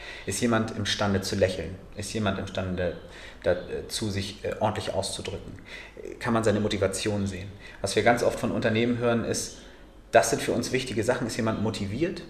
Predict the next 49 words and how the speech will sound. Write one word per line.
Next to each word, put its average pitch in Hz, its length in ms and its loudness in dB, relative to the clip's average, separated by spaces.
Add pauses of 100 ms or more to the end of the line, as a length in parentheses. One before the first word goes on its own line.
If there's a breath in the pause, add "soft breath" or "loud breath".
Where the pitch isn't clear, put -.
(100)
und 107 100 -2
ist - 120 -4
jemand 92 240 -2
pünktlich, 165 360 0
kann 117 180 0
sich 107 180 0
an, 95 140 -2
an, 87 280 -4
an - 120 -6
Vorgaben 151 580 8
halten 156 360 2 (520 loud breath)
und 117 320 6
alles 120 240 8
andere 127 220 2
können 120 200 0
wir 110 60 4
denen 107 160 2
in 101 100 2
drei 98 220 6
Jahren 95 260 6
auch - 140 -2
beibringen. 85 320 2
Das 87 120 -4
war 95 120 8
so 98 80 2
ein, 92 240 -2
das - 160 0
hat - 200 2
mal 95 120 4
eine 98 100 4
Personalerin 107 600 6
zu 120 120 2
uns 120 160 0
gesagt 135 380 0
und 98 140 -2
da 104 80 8
leuchtet 101 420 8
es - 140 -2
mir 101 160 2
auch - 100 -2
ein. 123 280 0 (340 loud breath)
Das 107 100 0
ist 110 140 -2
natürlich 107 280 0
so - 60 -2
klar, 117 340 4
wenn 117 80 10
man 117 100 4
erstmal 107 420 6